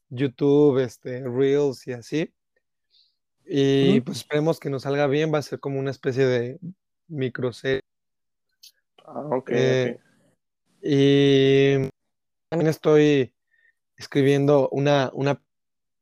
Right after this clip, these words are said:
Speaker 1: que quiero hacer ya que me gradúe, o sea, ya después de mucho tiempo, eh, que es más importante que la gente conozca sobre el tema. Y,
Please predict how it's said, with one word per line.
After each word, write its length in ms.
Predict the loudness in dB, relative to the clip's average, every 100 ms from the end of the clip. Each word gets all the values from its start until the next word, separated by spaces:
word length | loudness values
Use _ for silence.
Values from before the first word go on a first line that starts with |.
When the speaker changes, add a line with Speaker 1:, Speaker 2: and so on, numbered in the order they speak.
| _ _ _ -12
Speaker 1:
que 140 | -12
quiero 200 | -4 -2
hacer 200 | 0 0
ya 120 | 0
que 100 | 0
me 80 | -2
gradúe, 560 | -2 -2 0 -2 -2 -6
o 20 |
sea, 160 | -8 -4
ya 80 | -2
después 240 | -2 -4 -4
de 40 |
mucho 200 | -6 -8
tiempo, 400 | -10 -4 -2 -2 _ _ _ _ _ _ _ _ _ _ _ -4
eh, 760 | 0 2 2 2 2 0 -2
que 40 | -6
es 100 | -4
más 160 | -4
importante 640 | -4 -6 -10 -10 -4 -2 -2
que 100 | -2
la 120 | -4
gente 300 | -6 -6 -6
conozca 360 | -2 -4 -2 -2
sobre 240 | 0 -2
el 120 | -2
tema. 340 | 0 2 2 0 _ _ _ _ _ _ _ _ _ _ _ _ _ -8 0
Y, 1120 | 2 4 4 6 6 6 6 6 4 2